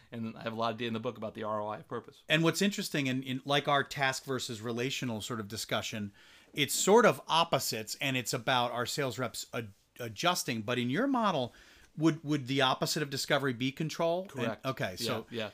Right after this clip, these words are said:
Speaker 1: yeah.
Speaker 2: yeah,
Speaker 1: They,
Speaker 2: the converse. All right, I got
Speaker 1: they
Speaker 2: you.
Speaker 1: work, they work in opposites.
Speaker 2: Yeah,
Speaker 1: Exactly.
Speaker 2: which is really,
Speaker 1: And
Speaker 2: really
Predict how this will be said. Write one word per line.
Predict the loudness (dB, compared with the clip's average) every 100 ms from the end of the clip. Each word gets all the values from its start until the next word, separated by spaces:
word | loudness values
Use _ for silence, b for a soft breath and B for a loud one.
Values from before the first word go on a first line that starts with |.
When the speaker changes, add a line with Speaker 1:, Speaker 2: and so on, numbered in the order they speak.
| -8
Speaker 1:
yeah. | -2
Speaker 2:
yeah, | 0
Speaker 1:
They, | 0
Speaker 2:
the |
converse. | -2 -2 0 -2 -2
All | 0
right, | 0 0
I | -2
got | -4 -4
Speaker 1:
they | -4
Speaker 2:
you. |
Speaker 1:
work, | -6
they | -4
work | -6 -4
in |
opposites. | -6 -6 -10 -18 -14
Speaker 2:
Yeah, | -4 -2
Speaker 1:
Exactly. | -2 -6 -14 -10
Speaker 2:
which | -8 -6
is | -6
really, | -4 -4 -4
Speaker 1:
And | -2
Speaker 2:
really | -2 -4